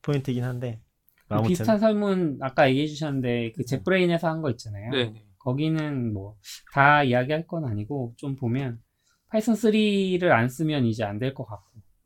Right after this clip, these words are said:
Speaker 3: 음, 그렇더라고요.
Speaker 2: 네,
Speaker 3: 파이썬
Speaker 2: 파이썬
Speaker 3: 쓰리가
Speaker 2: 쓰리.
Speaker 3: 꽤 많아서 좀
Speaker 2: 네.
Speaker 3: 놀랐어요.
Speaker 2: 꽤가 아니고 뭐 거의 파이썬 투는 십육 프로?
Speaker 3: 네.
Speaker 2: 지금 없다시피
Speaker 3: 투는
Speaker 2: 한 거라고 보고.
Speaker 1: 엄청
Speaker 2: 그러니까
Speaker 1: 많네요.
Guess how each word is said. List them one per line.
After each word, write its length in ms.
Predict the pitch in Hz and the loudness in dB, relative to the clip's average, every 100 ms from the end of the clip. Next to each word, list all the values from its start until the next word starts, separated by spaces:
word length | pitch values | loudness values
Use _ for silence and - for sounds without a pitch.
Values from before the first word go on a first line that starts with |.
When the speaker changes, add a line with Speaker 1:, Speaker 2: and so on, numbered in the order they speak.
| - | -10
Speaker 3:
음, 120 | 143 123 | -8 -8
그렇더라고요. 600 | 143 131 104 120 110 151 | -6 -6 -2 -2 0 -4
Speaker 2:
네, 60 | 107 - | -8 -6
Speaker 3:
파이썬 220 | 147 160 | -4 -4
Speaker 2:
파이썬 80 | 143 | -4
Speaker 3:
쓰리가 400 | 139 139 123 110 | 0 0 0 -2
Speaker 2:
쓰리. 100 | _ | _
Speaker 3:
꽤 100 | - | -6
많아서 420 | 127 117 117 117 113 | -4 -4 -8 -10 -10
좀 180 | 120 | -6
Speaker 2:
네. 60 | 110 | -4
Speaker 3:
놀랐어요. 520 | 110 113 - 101 87 _ _ _ - | -2 -4 -6 -12 -12 _ _ _ 0
Speaker 2:
꽤가 300 | 196 214 151 | 4 6 6
아니고 320 | 123 139 131 | 6 2 -4
뭐 160 | 113 110 | -4 -4
거의 260 | 127 120 | -2 -2
파이썬 320 | 120 202 202 175 | -2 -2 -2 -4
투는 520 | 202 180 156 120 131 - | -4 -2 -2 -4 -6 -2
십육 300 | 208 143 160 | 0 2 0
프로? 200 | 185 240 269 131 | 0 0 -2 -8
Speaker 3:
네. 60 | 117 117 110 | -8 -10 -10
Speaker 2:
지금 320 | 139 135 180 | -8 -6 -8
없다시피 520 | 143 117 165 160 - 156 | -12 -6 -2 -2 -2 -4
Speaker 3:
투는 140 | 151 | -2
Speaker 2:
한 280 | 139 139 135 | 0 -2 -4
거라고 340 | 120 113 110 - | -6 -6 -6 -12
보고. 140 | - _ _ _ _ _ - | -20 _ _ _ _ _ -6
Speaker 1:
엄청 240 | 131 - 117 | -2 4 6
Speaker 2:
그러니까 80 | 135 | 6
Speaker 1:
많네요. 200 | 139 | 4